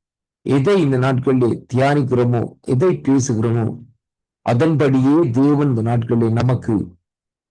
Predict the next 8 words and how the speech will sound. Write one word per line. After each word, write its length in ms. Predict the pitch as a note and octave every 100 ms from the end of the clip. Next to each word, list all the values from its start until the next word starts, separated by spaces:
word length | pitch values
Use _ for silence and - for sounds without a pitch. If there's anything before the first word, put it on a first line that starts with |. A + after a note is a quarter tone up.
| _ _ _ _ _ _ _ -
அந்த 240 | A#2 C3 A#2
வார்த்தையின்படி 720 | C3+ C#3+ D3+ C#3+ C3+ C#3 C3+
நம்மை 540 | B2 C3+ D3 A#2+ -
நடத்த 440 | - A#2 C3 C3 B2
தேவன் 300 | B2+ B2 B2
வல்லவராய் 600 | A#2 C3 C3 C3 C3 B2
இருக்கிறார் 340 | A2 A#2 A2+
என்பதைத்தான் 840 | A2+ A#2 A#2 G#2+ A2 A2+ A2 -